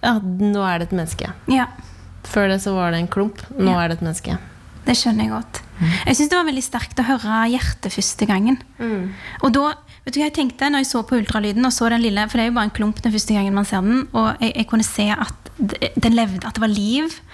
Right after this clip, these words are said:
Speaker 3: Mm.
Speaker 2: Så tenkte jeg at, fy fader, nå skjønner jeg at patriarkatet forsøker å kontrollere kvinnekroppen, for dette er faen meg magisk.
Speaker 3: <laughs>
Speaker 1: Det er faen
Speaker 3: Ja.
Speaker 1: meg magisk.
Speaker 2: Ja.
Speaker 1: Det er noe av det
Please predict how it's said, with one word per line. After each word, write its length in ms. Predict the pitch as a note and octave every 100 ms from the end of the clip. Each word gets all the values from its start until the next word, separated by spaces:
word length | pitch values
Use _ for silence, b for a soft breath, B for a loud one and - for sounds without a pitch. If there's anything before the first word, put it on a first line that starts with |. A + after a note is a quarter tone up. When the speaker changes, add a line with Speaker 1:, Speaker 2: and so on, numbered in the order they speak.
| B
Speaker 3:
Mm. 280 | E3+ D3 F3+ B B B
Speaker 2:
Så 100 | - B3+
tenkte 380 | C4+ A3 A3
jeg 100 | A#3+ -
at, 100 | - - - - _ -
fy 220 | - B3+
fader, 320 | - A3 G#3+
nå 120 | A3 B3
skjønner 480 | - G#3+ G3 G#3+ C4
jeg 100 | -
at 160 | A#3 -
patriarkatet 960 | A#3+ - A3 - - G#3+ - - C4+ - - -
forsøker 560 | - B3 - G3+ - A3+
å 60 |
kontrollere 560 | A#3+ A3+ B3 G#3+ G3 A3
kvinnekroppen, 680 | - G#3+ G3+ G3+ - B3+ B3+ B B
for 160 | -
dette 440 | A#3 - - - G#3
er 40 |
faen 520 | G3+ - - A#3 G#3 G3+
meg 100 | G#3
magisk. 540 | G#3 F#3 B3 E3+ -
Speaker 3:
<laughs> 160 | G#3+ -
Speaker 1:
Det 140 | G#3+
er 200 | F3+ F#3
faen 40 | F3+
Speaker 3:
Ja. 140 | G3+
Speaker 1:
meg 160 | F3 E3 E3
magisk. 400 | D3+ D#3 E3 B3+
Speaker 2:
Ja. 80 | A#3 -
Speaker 1:
Det 80 | E3+
er 240 | D#3 F3+
noe 300 | G3+ F3+ D3
av 180 | - E3
det 300 | F3 F3+ E3+